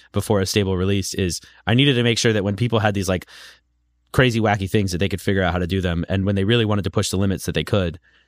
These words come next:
But it is interesting, you know, I'm, I'm not the kind of person who wants to push this idea that, like, everybody needs to use my thing or, like, my thing's the best way for everything. And so my mentality is just, like, help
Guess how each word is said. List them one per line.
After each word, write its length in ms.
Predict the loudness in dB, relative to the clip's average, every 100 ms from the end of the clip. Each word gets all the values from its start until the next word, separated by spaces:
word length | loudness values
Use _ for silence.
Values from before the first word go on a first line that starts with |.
| _ _ _ 2
But 80 | 4
it 60 |
is 140 | 4 2
interesting, 360 | 0 0 0
you 80 | 0
know, 120 | 0
I'm, 180 | 2 2
I'm 100 | 2
not 100 | 2
the 60 | 2
kind 160 | 2 2
of 40 |
person 280 | 2 2 0
who 100 | 2
wants 160 | 0
to 80 | -2
push 220 | 0 0
this 160 | 0 0
idea 300 | 0 2 0
that, 100 | 0
like, 120 | -2 -2
everybody 400 | -2 0 -2 -2
needs 240 | -4 -4
to 80 | -4
use 180 | -4 -2
my 180 | -2
thing 280 | -2 -4 -4
or, 40 | -2
like, 140 | -2
my 160 | 0 0
thing's 220 | 0 -2
the 80 | -2
best 280 | -2 -2
way 160 | -2 -2
for 140 | -2
everything. 560 | -2 -2 -4 -2 -4 -4 -10 -20 -20 -4
And 140 | -2
so 120 | 2 4
my 160 | 4
mentality 520 | 4 2 4 2 2
is 100 | -2
just, 240 | 0 -2 0
like, 140 | -2
help 240 | 2 0